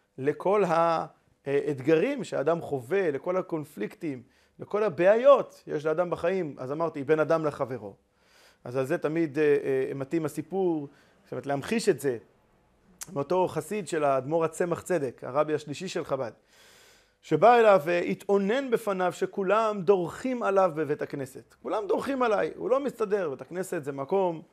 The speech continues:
שיש בו מקומות לאנשים, יש מע-, מעמדות, ויש, אה, זה חיי חברה שלמים בית כנסת, זה חיי קהילה. ואותו אדם הרגיש שהוא לא מוצא את מקומו בבית הכנסת,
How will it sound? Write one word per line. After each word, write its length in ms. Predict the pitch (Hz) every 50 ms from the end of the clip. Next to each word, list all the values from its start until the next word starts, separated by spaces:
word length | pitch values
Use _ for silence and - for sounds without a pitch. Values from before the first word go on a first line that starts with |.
| _ _ _ _ _ _ _
שיש 400 | - - 214 233 226 202 170 120
בו 220 | 127 139 139 131
מקומות 560 | 131 151 165 160 - 185 165 160 165 170 170 170
לאנשים, 720 | 190 180 175 170 160 147 - - 156 147 139 131 123 113
יש 260 | 120 123 123 123 -
מע-, 200 | 135 135 131 131
מעמדות, 840 | 131 139 135 131 135 165 190 165 139 170 202 202 175 160 151 147 -
ויש, 400 | 139 156 170 185 185 - - -
אה, 320 | 190 185 185 180 175 175 170
זה 120 | 151 180
חיי 280 | 160 - 190 202 240 247
חברה 340 | - 220 214 202 233 254 233
שלמים 360 | 240 233 233 254 294 349 320
בית 120 | 269 190
כנסת, 260 | 180 202 180 143 143
זה 60 | - 180
חיי 240 | - 151 175 190
קהילה. 340 | 185 202 196 208 226 254 262 262 262 - _ _ _ _ _ _ _ _ _ _ _ -
ואותו 260 | 123 120 - 208 185
אדם 220 | 156 180 190 175
הרגיש 300 | 143 120 131 165 156 -
שהוא 180 | - 139 120 120
לא 140 | 139 190 202
מוצא 360 | 170 139 - - - 175 170
את 140 | 151 - 139
מקומו 460 | 139 131 - - 135 127 135 156 165
בבית 260 | 156 139 117 127 -
הכנסת, 460 | - - - 180 175 - 180 165 -